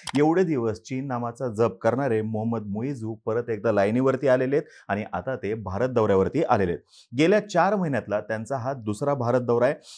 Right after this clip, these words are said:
आणि दोन्ही देशांमधील संबंध अधिक दृढ करण्यासाठी आणि द्विपक्षीय संबंध वाढवण्यासाठी मुइझू भारतामध्ये येत आहेत असं सांगितलं जातंय.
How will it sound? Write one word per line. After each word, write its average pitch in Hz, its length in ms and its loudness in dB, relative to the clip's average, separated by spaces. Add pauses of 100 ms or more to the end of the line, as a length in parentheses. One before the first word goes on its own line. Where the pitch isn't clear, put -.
(120)
आणि 156 280 0
दोन्ही 135 380 2
देशांमधील 123 560 0
संबंध 120 420 -2 (160)
अधिक 123 320 -4
दृढ 110 320 -4
करण्यासाठी 127 640 -6
आणि 147 140 -4
द्विपक्षीय 160 560 -2
संबंध 139 360 -8
वाढवण्यासाठी 123 760 -2 (260)
मुइझू 135 420 2
भारतामध्ये 113 800 -2
येत 147 160 -2
आहेत 104 220 -4
असं 113 160 -6
सांगितलं 98 320 -4
जातंय. 87 240 -2